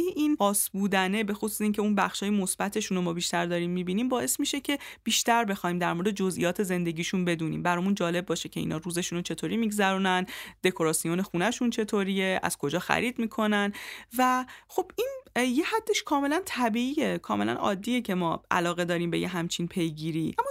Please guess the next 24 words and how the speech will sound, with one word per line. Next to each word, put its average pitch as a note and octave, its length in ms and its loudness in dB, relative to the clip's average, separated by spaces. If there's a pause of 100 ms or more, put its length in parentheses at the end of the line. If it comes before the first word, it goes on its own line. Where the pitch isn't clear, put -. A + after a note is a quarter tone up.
چالشی B3+ 480 0
که F4 140 0
باز G#3+ 240 0
اینجا F#3+ 200 0
ایجاد F3+ 340 -2
می‌شه G3+ 200 -4
اینه C4+ 180 -2
که D4 180 -2 (320)
ما C#4 180 4
وقتی D#4 220 -2
داریم G#3+ 180 4
از G3+ 160 0
یکی G3+ 140 -6
طرفداری F3 640 0
می‌کنیم، E3+ 420 0
خیلی C4+ 200 -4
وقتا A#3 260 0
همه A3 440 2
زندگیمون G#3 600 2
دیگه G3+ 160 2
می‌شه G#3 180 0
پیگیری E3 500 0
اون F3 200 0
آدم. - 280 -6